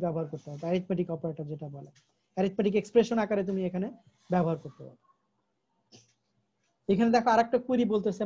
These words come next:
multiple relation যখন আমার আসবে, যে retrieve the names of all instructor along with the department names and department building name। কথা বুঝতে পারছো? department name and department building name, তাহলে এখানে কি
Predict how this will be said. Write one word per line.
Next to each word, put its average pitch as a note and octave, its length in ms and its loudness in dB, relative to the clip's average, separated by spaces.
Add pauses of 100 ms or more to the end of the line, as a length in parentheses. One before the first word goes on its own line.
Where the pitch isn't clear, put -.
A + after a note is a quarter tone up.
multiple G#3 380 -2 (100)
relation G#3 380 -2
যখন F#3+ 240 -2
আমার E3+ 160 -2 (100)
আসবে, D3+ 220 -2 (580)
যে F#3+ 60 4 (120)
retrieve B3 420 6
the A#3 160 6
names A#3 220 2 (140)
of A3 100 2 (100)
all A#3 180 8
instructor G3 480 0 (100)
along G#3 220 4
with F#3+ 160 0
the G3+ 80 4 (100)
department G#3 480 2
names G#3 180 0 (100)
and F#3+ 100 0 (120)
department G3+ 480 0
building F#3+ 340 2
name। - 140 -18 (1700)
কথা F#3+ 180 2
বুঝতে A3+ 200 -2
পারছো? B3 220 2 (460)
department A#3 500 4
name C#4+ 140 0 (240)
and G3 120 0 (240)
department A3+ 460 4
building A3 340 4
name, G3 140 0 (600)
তাহলে G#3 280 6
এখানে A#3 260 0
কি A3+ 80 0